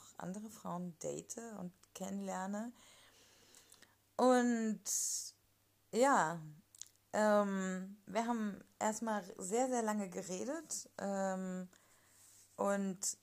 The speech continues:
ich habe dann auch ein Feedback zu dieser letzten Folge, die ich gerade hier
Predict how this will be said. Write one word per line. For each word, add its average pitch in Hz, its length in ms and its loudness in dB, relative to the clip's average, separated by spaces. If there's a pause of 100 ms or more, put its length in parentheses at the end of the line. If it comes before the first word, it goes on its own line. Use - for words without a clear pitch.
(100)
ich 190 160 -2
habe 208 160 -2
dann 185 160 2
auch 180 200 0
ein 190 120 -2
Feedback 202 840 -2
zu 202 480 -4
dieser 175 340 0
letzten 180 460 0
Folge, 175 460 2
die 175 160 -6
ich 156 120 -8
gerade 156 300 -4
hier 151 360 -4